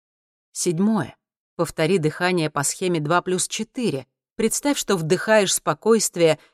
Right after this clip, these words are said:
неспешной полноводной реки. Восьмое. Продолжай дышать по схеме два плюс четыре, пока не истечёт время. Погружаемся глубже.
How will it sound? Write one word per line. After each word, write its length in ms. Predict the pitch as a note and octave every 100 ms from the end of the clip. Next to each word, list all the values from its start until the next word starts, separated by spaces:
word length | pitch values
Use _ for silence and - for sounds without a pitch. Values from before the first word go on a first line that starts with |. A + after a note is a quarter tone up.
| -
неспешной 760 | G3 D#3 - G#3 G#3 - D3+
полноводной 760 | - D#3 D3+ C#3 C#3 C3 C#3+
реки. 420 | C#3 F3+ - - _ _ _ _ _ _ _ _ _ _ -
Восьмое. 600 | A3+ C#4+ - B2 A#2 - _ _ _ -
Продолжай 520 | F3 E3 D#3+ C#3+ E3+
дышать 340 | D3 D3 D3+ -
по 120 | D#3
схеме 380 | - - D3 C3+
два 200 | B2+ C3+
плюс 260 | C3 B2
четыре, 560 | - B2 - G3+ A3+ B3+ _ _ _ -
пока 320 | D3+ - A3+
не 180 | F#3 C3+
истечёт 640 | - B2 - C3+ C3 _ _ _ _
время. 380 | C#3+ D#3 A2+ - _ _ _ _ _ _ _ _ _ _
Погружаемся 680 | - G#3+ A#3 G#3+ A3+ G#3+ B3+
глубже. 440 | A#3+ B3+ C3+ -